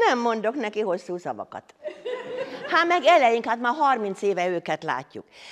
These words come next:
E, Kálai Ferenc művészünk mondta, hogy a férfiak, ahogy öregszenek, fejre híznak, olyan kammacska fejük lesz, és hogy bekammacskásodik, hogy ne látszódjon, ráengedi, hát, ha majd a borostáton nem látszik, és az az őszes, kopaszos, ilyen itt-ott, ott az abátszalonna, így,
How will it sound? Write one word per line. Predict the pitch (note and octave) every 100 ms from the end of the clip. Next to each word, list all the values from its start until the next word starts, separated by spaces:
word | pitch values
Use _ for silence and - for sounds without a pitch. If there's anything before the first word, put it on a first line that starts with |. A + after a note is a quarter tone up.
| - - -
E, | A#3 A3
Kálai | A3 E4+ B3+ G3
Ferenc | G3+ G#3 F#3 -
művészünk | G#3+ F#3+ E3+ F3 E3 E3+
mondta, | A#3+ F4+ A3+
hogy | G#3 F3+
a | E3
férfiak, | E3 C4 D4 C#4 F3
ahogy | E3 D#3
öregszenek, | F#3+ F3 E3 E3 F3+ F#3+
fejre | - F#3 C3+
híznak, | C#3 E3 F3+ A3+ B3+ - - - -
olyan | G#3+ G#3
kammacska | G#3 D4+ G#3+ F3 - E3+
fejük | F3 D#3 F#3+
lesz, | C4+ F4+ - - - - - - - -
és | A#3 B3+
hogy | A3+
bekammacskásodik, | G3+ G#4+ C#5 B3+ G#3+ G#3 - G3+ A3 G3+ C4+
hogy | C4+ G#3+
ne | C4
látszódjon, | E4 F#3 F#3 G#3+ G3+ G#3
ráengedi, | C#4 E4 A3 G3 F#3 G3+
hát, | C4+ F#4 F#4+
ha | G#3
majd | F#3 F3+
a | F3
borostáton | G3 F#3 F#3+ E3 D#3+ D3+
nem | D#3+ E3
látszik, | E3+ F#3+ D#4+ D#4 G#4+ -
és | G#4+
az | A#3+
az | A3+ -
őszes, | D#4+ F#4 F#4 G3+ G3
kopaszos, | D4 D4+ G3+ G3+ G3+ G3
ilyen | G3 F#3
itt-ott, | D4 - F#3+ A3+
ott | G3+ F#3+
az | F#3+ F#3
abátszalonna, | G#3 F3+ E3 F3 E3 F3 F#3+
így, | F#3 A3